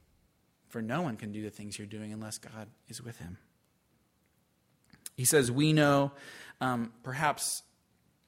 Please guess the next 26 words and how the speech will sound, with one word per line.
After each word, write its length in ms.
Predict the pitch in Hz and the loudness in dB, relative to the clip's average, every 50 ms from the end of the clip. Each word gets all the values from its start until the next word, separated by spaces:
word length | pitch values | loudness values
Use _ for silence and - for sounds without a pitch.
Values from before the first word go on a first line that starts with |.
| _ _ _ _ _ _ - - | _ _ _ _ _ _ -20 -14
communicating 600 | - 135 151 160 156 147 - 165 156 143 139 135 | -8 -4 -2 -2 -2 0 2 4 4 4 4 2
some 300 | 127 - - 147 143 135 | 2 2 2 2 0 0
sense 240 | 120 - 151 139 131 | -2 -2 -2 -2 -2
of 80 | 123 110 | -4 -2
weight 320 | 117 120 131 135 143 139 - | 0 2 2 2 2 2 0
or 80 | 120 | -4
authority. 600 | 120 117 - 131 127 131 131 131 139 143 147 151 - _ _ _ _ _ _ _ _ _ _ _ _ _ _ _ _ | -4 -4 -4 -4 -2 -2 -2 -4 -4 -8 -10 -12 -18 _ _ _ _ _ _ _ _ _ _ _ _ _ _ _ _
Um, 220 | - 113 107 110 107 - | -14 -12 -12 -12 -14 -12
when, 300 | 117 120 127 127 120 117 - - | -8 -6 -6 -6 -6 -8 -12 -12
when 180 | - 131 131 135 | -8 -4 -2 2
I 180 | 151 175 202 | 2 2 2
come 180 | 190 180 165 143 | 2 0 0 0
to 60 | 131 | 0
someone 360 | - - 127 123 123 123 120 | 0 0 0 0 -2 -2 -2
and 140 | 113 113 120 | -2 -2 -2
I 100 | 123 123 | -2 -2
say, 300 | 123 - 123 113 107 107 | -2 -2 0 0 0 0
"The 240 | 101 92 90 92 87 | -2 -2 -4 -4 -2
session 560 | - - - 120 139 - - 101 87 87 82 | -2 -2 0 0 -2 -2 -2 -6 -6 -8 -8
says," 580 | - - - 53 53 58 76 92 - - - - _ _ _ _ _ _ _ _ _ _ _ _ _ _ - - _ _ _ - | -8 -8 -8 -8 -10 -10 -10 -10 -10 -12 -12 -14 _ _ _ _ _ _ _ _ _ _ _ _ _ _ -20 -20 _ _ _ -6
or 120 | 117 113 | -4 -4
"The 120 | 104 101 104 | -4 -4 -4
presbytery 640 | - - 160 160 - - 143 - 131 120 113 110 110 | 0 4 4 4 4 2 -6 -2 -2 0 0 0 -2
says," 320 | - 117 107 107 107 - | -4 -4 -4 -4 -6 -8
it's 160 | 131 123 - | -10 -10 -8
because 420 | - 151 139 - 180 185 175 156 | -6 -6 -2 2 4 4 4 2